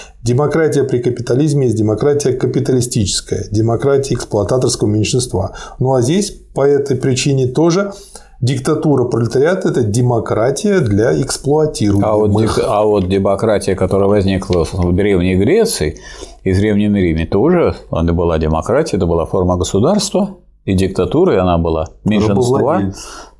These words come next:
Speaker 2: меньшинства рабовладельцев над большинством
Speaker 1: А некоторые так хотят Древнюю
Speaker 2: трудящихся.
Speaker 1: Грецию.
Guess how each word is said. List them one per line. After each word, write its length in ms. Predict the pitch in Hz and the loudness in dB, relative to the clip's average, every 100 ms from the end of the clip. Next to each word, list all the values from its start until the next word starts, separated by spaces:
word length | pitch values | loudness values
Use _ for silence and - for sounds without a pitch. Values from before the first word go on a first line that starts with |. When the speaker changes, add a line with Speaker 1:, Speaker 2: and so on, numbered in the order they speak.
| - - - | -20 -10 -4
Speaker 2:
меньшинства 520 | 110 - 123 - 104 | -2 0 -2 0 0
рабовладельцев 840 | 95 95 95 104 196 208 185 175 - | 2 2 2 2 2 2 -2 -4 -2
над 360 | 98 170 - - - - - - - - - - - | 0 0 -4 -16 -20 -20 -20 -20 -20 -20 -20 -20 -8
большинством 640 | - 90 98 - 135 170 175 - - - - - | -4 -2 -2 -2 0 0 -2 -8 -18 -20 -18 -10
Speaker 1:
А 100 | 101 | -2
некоторые 520 | 113 143 147 - 120 - | 0 0 -2 -4 -4 -2
так 200 | 123 123 | -4 -4
хотят 320 | 123 - 127 | -6 -2 0
Древнюю 140 | 151 | 0
Speaker 2:
трудящихся. 520 | 101 90 107 117 110 107 | 2 0 0 0 0 0
Speaker 1:
Грецию. 600 | 135 160 - 104 92 | 0 -2 -4 -4 -2